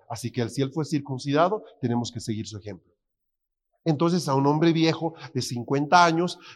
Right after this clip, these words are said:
que nunca había pasado cuchillo por ciertas partes de su cuerpo, lo querían meter, ¿me entienden? A que <laughs> le hagan unos cortes, y era algo complicado. Era algo complicado. Entonces, para la, para el momento en que Pablo escribe la carta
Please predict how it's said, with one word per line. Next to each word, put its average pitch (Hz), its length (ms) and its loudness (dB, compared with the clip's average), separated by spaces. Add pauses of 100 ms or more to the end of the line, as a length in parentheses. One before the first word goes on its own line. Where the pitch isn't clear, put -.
que 127 140 2
nunca 160 300 2
había 156 200 2
pasado 156 360 0
cuchillo 151 480 -4 (200)
por 131 140 0
ciertas 139 320 0
partes 143 340 0
de 147 60 -8
su 143 140 -10
cuerpo, 165 320 2
lo 156 100 2
querían 147 320 0
meter, 165 460 -2 (320)
¿me 156 80 4
entienden? 147 480 0
A 143 80 -2
que 151 160 -6
<laughs> - 560 -10
le 175 120 6
hagan 180 220 6
unos 180 220 2
cortes, 214 500 4 (300)
y 190 100 6
era 208 120 8
algo 175 200 4
complicado. 127 720 -4 (1120)
Era 202 220 6
algo 196 200 4
complicado. 143 840 2
Entonces, 190 240 -2
para 190 160 6
la, 190 200 2 (120)
para 175 120 4
el 170 60 4
momento 226 400 2
en 233 80 0
que 180 140 -8
Pablo 185 240 4
escribe 202 420 2
la 160 140 2
carta 135 440 0